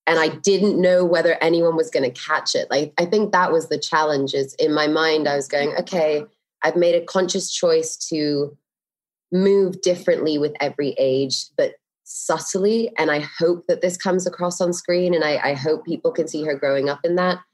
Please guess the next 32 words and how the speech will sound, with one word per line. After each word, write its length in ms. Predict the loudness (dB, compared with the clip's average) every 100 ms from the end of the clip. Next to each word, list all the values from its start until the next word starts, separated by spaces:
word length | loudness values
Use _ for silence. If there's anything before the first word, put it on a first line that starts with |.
| _ _ _ -6
But 100 | -2
I 140 | 0
didn't 320 | 0 0 0
know 400 | 0 2 0 0
'cause 160 | -2 0
I 60 | 2
wasn't 280 | 2 0
looking 260 | 0 0 0
at 80 | 0
the 60 | 0
monitor. 420 | 2 2 2 2
I 120 | 0
just 160 | 0 -2
had 140 | -2
to 80 | -2
kind 260 | 0 2
of 180 | 2 0 -6 _ _ -8
trust 400 | 0 0 0 0
that 220 | 2 2
if 160 | 2 2
I 80 | 0
was 120 | 2
doing 200 | 0 2
something 360 | 0 0 -2
very, 280 | 2 2 2
very 280 | 2 2 2
weird, 440 | 2 2 2 2 -2 -14
Scott 440 | -10 -2 -2 0
would 140 | -2 -4 -8 -10
tell 240 | -6 -6
me. 260 | -6 -10 -4 -4
<laughs> 400 | -2 -2 -2